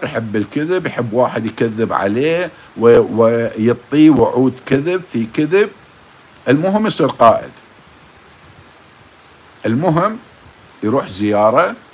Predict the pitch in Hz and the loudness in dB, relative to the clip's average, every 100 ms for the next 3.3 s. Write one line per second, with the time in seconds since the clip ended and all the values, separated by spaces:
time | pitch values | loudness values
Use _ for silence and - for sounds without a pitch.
0 | - - - - - 104 113 160 170 123 | -20 -20 -20 -20 -8 -2 0 2 0 -2
1 | 90 - - - 127 131 131 107 113 - | -6 -12 -20 -6 -2 -2 -2 -4 -4 0
2 | 180 214 - _ - - - 117 131 165 | 0 -2 -12 _ -20 -16 -4 0 2 2
3 | 170 110 | 2 0